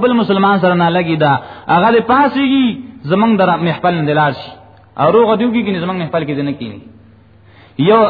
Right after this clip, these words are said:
الګ پاسې دو، هغه لاړ، او د هغه یو ماسی و چې د هغې سره نه لګي وه، د هغې سره روغه وکړله. لاړ او د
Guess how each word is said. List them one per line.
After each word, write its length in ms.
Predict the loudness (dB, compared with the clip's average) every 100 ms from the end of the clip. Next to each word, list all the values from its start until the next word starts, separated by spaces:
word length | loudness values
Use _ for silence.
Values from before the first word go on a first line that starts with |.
| 2
الګ 160 | 0 0
پاسې 300 | 0 0 -6
دو، 80 | -10 -14 -20 -20 -20 -20 -20 -20 -20 _ -20 -20 -20 -20 -4 0
هغه 180 | 2 2 2
لاړ، 200 | 2 0 -2 -10 -20 -20 -20 -20 _ _ _ _ -20 -20 -8 0
او 140 | 2 2
د 80 | 2
هغه 300 | 2 2 2
یو 100 | 2
ماسی 340 | 0 0 -2 0
و 100 | 0
چې 100 | 0
د 0 |
هغې 220 | 0 0 0
سره 140 | -2
نه 140 | 0 -2
لګي 260 | -2 -2
وه، 180 | -4 -6 -10 -18 -20 -20 -8
د 80 | -4
هغې 320 | -2 0 0 0
سره 160 | 0
روغه 240 | 0 0 -2
وکړله. 340 | -2 -6 -10 -12 -18 -20 -20 -20 -20 _ -14 -2
لاړ 240 | 2 4
او 60 |
د 60 | 4